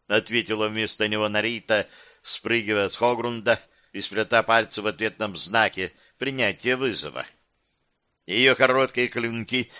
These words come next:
вылетели из ножен, и женщина устремилась к инороду, в прыжке нанося удары сразу обоими мечами. К удивлению ее спутников,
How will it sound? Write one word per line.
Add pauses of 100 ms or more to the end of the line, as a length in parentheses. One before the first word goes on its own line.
(140)
вылетели
из
ножен, (440)
и
женщина
устремилась
к
инороду, (400)
в
прыжке
нанося
удары
сразу
обоими
мечами. (1600)
К
удивлению
ее
спутников,